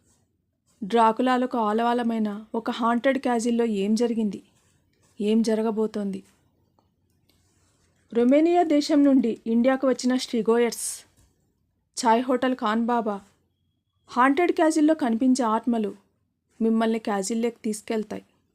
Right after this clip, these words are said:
నిషిద్ధపరంగా ప్రకటించబడిన ఆ ప్రాంతం, అక్కడ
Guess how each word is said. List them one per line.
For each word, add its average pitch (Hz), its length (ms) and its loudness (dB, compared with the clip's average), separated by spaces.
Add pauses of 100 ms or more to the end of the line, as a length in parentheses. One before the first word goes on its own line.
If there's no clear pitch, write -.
(1040)
నిషిద్ధపరంగా 285 760 2
ప్రకటించబడిన 240 760 -2
ఆ 226 100 -2
ప్రాంతం, 214 540 -8 (1040)
అక్కడ 220 440 -4